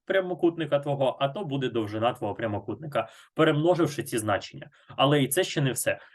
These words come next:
Так як ти вже знаєш площу паралелограма, ти можеш просто в тупу отак взяти і безжалосно розділити його рівно навпіл. Ти отримаєш довільний трикутник. Тож площа довільного трикутника — це половинка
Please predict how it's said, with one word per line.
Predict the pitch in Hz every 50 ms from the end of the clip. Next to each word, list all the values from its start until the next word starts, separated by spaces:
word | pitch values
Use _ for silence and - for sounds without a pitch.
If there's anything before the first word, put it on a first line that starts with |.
| _ _ -
Так | 156 165 151
як | 156 139 -
ти | - 160
вже | 151 143 123 131 139 131
знаєш | 120 123 127 120 110 104 95 -
площу | - - 131 127 123 113 - - - 120 107
паралелограма, | - 120 117 117 117 117 117 117 113 107 143 156 165 151 123 110
ти | - 131 120
можеш | 127 139 139 117 151 - - _
просто | - 180 202 143 139 -
в | 117 -
тупу | - - 135 - - 139 143 147 143 - - - - -
отак | - - - 123 120 113
взяти | 107 104 120 135 135 135 139 135 120 113 113 - _ _ _ _ _ _ _ -
і | 139 123
безжалосно | 117 113 127 113 - 104 156 156 151 143 135 139 - - 123 117
розділити | 117 107 107 110 117 117 131 139 139 139 120
його | 110 110 107 113 110
рівно | 113 113 110 113 113
навпіл. | 110 107 104 101 - - - - - _ - - _ -
Ти | - 147
отримаєш | 143 139 143 151 147 143 139 135 127 123 - - _
довільний | 123 120 143 147 143 151 139 131 117 113
трикутник. | 110 156 143 139 - 143 123 113 - 110 110 110 _ - - - _ _
Тож | - 160 147 143 - -
площа | _ - 147 156 156 151 147 - 135
довільного | 127 135 131 147 139 135 127 127 123
трикутника — | - 131 123 - - 165 165 165 143 123 - 147 131 110 - _ _ _ _ _ _ _ _
це | - - - - 120 117 - - _ _ _ _
половинка | - 185 185 156 151 139 143 151 160 165 165 151 - 127 110 113 -